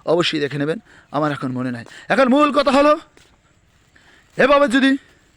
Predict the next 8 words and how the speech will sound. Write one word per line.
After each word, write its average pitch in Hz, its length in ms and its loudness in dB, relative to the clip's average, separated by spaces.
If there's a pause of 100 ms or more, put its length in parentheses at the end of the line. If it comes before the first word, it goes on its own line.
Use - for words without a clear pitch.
(580)
হিন্দুরা 233 400 2 (320)
মুসলমানের 180 540 0
উপর, 147 240 -4 (640)
অমুসলিমরা 233 600 0 (380)
ইসরায়েলে 220 500 2 (760)
আজকে - 260 -2 (120)
কিভাবে 226 300 2
দেখেন 202 280 0